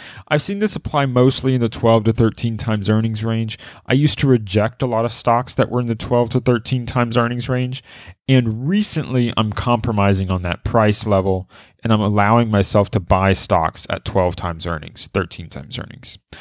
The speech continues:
I have this psychological limit right now about fifteen times earnings because that means that I can still allow for multiple expansion. I want to buy stocks where I think the multiple can grow over time so that I don't have to put,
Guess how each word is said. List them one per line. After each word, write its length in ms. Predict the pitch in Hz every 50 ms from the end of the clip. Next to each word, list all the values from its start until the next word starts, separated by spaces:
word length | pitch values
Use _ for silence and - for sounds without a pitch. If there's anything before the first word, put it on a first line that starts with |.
| - - - - -
I 80 | -
have 200 | 143 165 165 147
this 140 | 143 147 -
psychological 720 | - - 143 131 127 - 135 127 123 113 113 113 - 120 110
limit 260 | 110 110 110 107 -
right 200 | 101 104 90 80
now 180 | 101 98 98
about 240 | 95 92 95 90 -
fifteen 460 | - - 101 90 - - 175 180 185
times 320 | - - 175 160 156 151 160
earnings 360 | 160 160 160 156 151 - - - - - - - -
because 260 | - 143 151 160 131 143
that 180 | 160 139 -
means 320 | 143 151 165 175 170 151 147
that 100 | 160 147
I 60 | 139
can 180 | - - 127
still 420 | 117 - - - - 156 160 160 156
allow 360 | 147 135 127 120 120 123 123
for 180 | 123 - 120 113
multiple 500 | 107 107 107 110 107 - - - 107 101
expansion. 760 | 90 - - - - 92 87 87 87 - - - - - _ _ _ _ - - - - - -
I 80 | - 123
want 100 | 139 147
to 60 | 139
buy 280 | 110 - 117 110 120 127
stocks 440 | 123 - - 117 113 110 - - -
where 100 | - -
I 220 | - 101 107 120
think 480 | 123 117 - - 120 110 107 101 - - _ _ - - - - _ -
the 80 | 120
multiple 600 | 113 113 113 120 120 127 131 - 139 123 123 120 120
can 360 | - 95 101 107 101 95 - _ - - 110
grow 640 | 101 113 104 101 117 131 139 131 113 98 92 92 90
over 260 | - 101 95 92 95
time 560 | 85 - - 104 90 80 78 76 76 80 90 - - - - - -
so 200 | - - 143 143
that 120 | 143 139
I 80 | 135 127
don't 260 | 135 151 156 143 -
have 200 | 131 143 135 -
to 80 | - 120
put, 460 | - - - 139 131 123 117 -